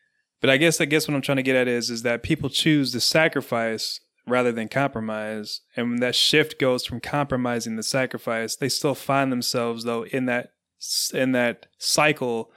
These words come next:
of trying to please the other person at their expense. And to, I'm just saying, to me, I, I don't quite understand that.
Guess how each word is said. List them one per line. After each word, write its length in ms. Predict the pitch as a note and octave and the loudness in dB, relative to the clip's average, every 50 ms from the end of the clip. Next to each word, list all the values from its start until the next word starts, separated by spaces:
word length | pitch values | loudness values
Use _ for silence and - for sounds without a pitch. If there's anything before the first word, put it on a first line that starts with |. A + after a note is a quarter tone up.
| - - _ _ | -20 -20 _ _
of 140 | - A#2+ A2+ | -10 -6 -4
trying 420 | - - - C3+ C3+ C3 C3 B2+ A#2+ | -2 0 2 2 2 2 2 0 -2
to 60 | A2+ | -4
please 360 | - - C#3+ C3 B2+ B2 A#2 | -4 -2 0 0 0 0 0
the 100 | A#2+ A#2 | 0 0
other 140 | A#2 A2 A2 | 0 -2 -4
person 440 | - B2 B2 B2 A#2 - - A2+ A2 | -4 -4 -4 -2 -2 -4 -4 -6 -8
at 120 | A2 A2 - | -10 -8 -6
their 160 | A#2+ A#2 A2+ | -6 -6 -6
expense. 480 | A2 - - - B2+ B2 A#2 G#2+ - - _ _ _ _ _ _ - | -6 -8 -8 -8 -6 -6 -6 -8 -10 -12 _ _ _ _ _ _ -2
And 180 | - C3 B2+ - | 0 0 2 4
to, 100 | D#3 D3 | 4 4
I'm 120 | D#3+ D#3+ | 6 6
just 160 | D3 C3 - | 4 4 4
saying, 220 | - C#3+ C3+ B2 A#2 | 4 2 2 2 0
to 120 | - C3 | -2 0
me, 160 | C3+ C#3+ C#3 | 2 2 4
I, 220 | C3 B2 A#2 C3 C3+ | 4 2 2 2 0
I 40 | |
don't 200 | B2+ A#2+ A#2+ A2+ | 0 0 -2 -2
quite 180 | - - A#2+ A2+ | -2 -2 -2 0
understand 480 | A2+ G#2+ A2 G#2+ - - A2+ A2 G#2+ G#2 | -2 -2 -4 -4 -4 -4 -4 -6 -6 -8
that. 120 | - | -10